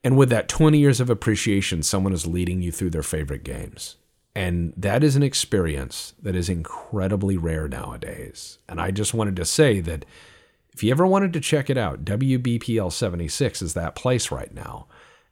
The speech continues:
And I'm hoping in the future we inspire other people to do the same, to bring, come together as a community with no ego,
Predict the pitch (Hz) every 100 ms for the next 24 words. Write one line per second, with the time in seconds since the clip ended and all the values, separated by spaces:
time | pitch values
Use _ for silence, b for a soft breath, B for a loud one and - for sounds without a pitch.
0 | - 117 101 - 160 156 143 135 - 120
1 | 104 - 143 135 107 85 87 90 85 -
2 | 92 87 95 92 82 95 90 82 82 80
3 | 71 73 - 104 - - - - 82 78
4 | 87 92 - 104 117 120 117 101 98 92
5 | 104 - 107 104 87 82 78 B B B
6 | B 85 69 78 87 104 120 - 131 117
7 | 107 101 104 101